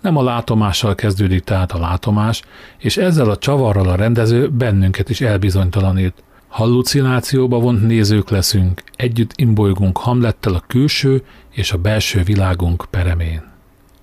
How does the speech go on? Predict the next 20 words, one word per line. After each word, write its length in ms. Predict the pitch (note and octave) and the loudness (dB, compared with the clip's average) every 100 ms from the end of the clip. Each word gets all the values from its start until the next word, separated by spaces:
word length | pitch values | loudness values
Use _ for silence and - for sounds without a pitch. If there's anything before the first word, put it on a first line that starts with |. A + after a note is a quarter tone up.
| - - | -20 -4
Nemzeti 420 | A#2+ B2 A2 - | 0 2 0 0
Színház 420 | F#2+ A2 F2+ F2+ | 0 0 2 0
Budapest, 840 | F2+ B2+ D3+ E3 D#3+ - - - - - | 0 -2 0 0 -2 -4 -8 -12 -10 -4
Isten 440 | A#2+ - B2 A#2+ | -4 -2 -2 0
ostora. 640 | G#2+ F2 - F#2+ E2+ E2+ - - | -2 -4 -4 -4 -4 -6 -12 -8
Bánfi 360 | A#2 A2 F#2+ F#2+ | -4 -2 0 0
Miklós 420 | C3 - A#2 C3 | 0 0 -2 0
a 40 | |
Nagyúr 300 | B2 F#2 F2+ | 0 0 -2
című 300 | - A#2 A2 | 0 0 2
műve 320 | G#2 G2+ F#2+ | 2 2 2
alapján. 640 | F2+ E2+ F2+ F#2+ F2+ F#2+ - - - _ - | 0 -2 -4 -6 -6 -8 -14 -20 -20 _ -8
„Nektek 420 | G2+ F#2+ - F2 | -6 -4 -4 -4
barbár 600 | F2+ G#2+ G#2+ G#2 F2+ G2+ | -2 0 0 0 -2 -4
az, 460 | - C3 C3+ - - - | -2 -2 -2 -4 -8 -4
akit 360 | C3+ B2+ - | -2 -2 -2
nem 180 | A#2 G#2 | 0 0
ismertek”, 640 | F2 - G#2 - C3+ C3 - - - | 0 -2 -2 -2 -6 -8 -14 -20 -6
mondja 360 | B2+ A#2+ A2 G2 | -2 0 0 0
Attila, 560 | F#2+ G2 F#2 F#2+ B2 | 0 0 0 0 -2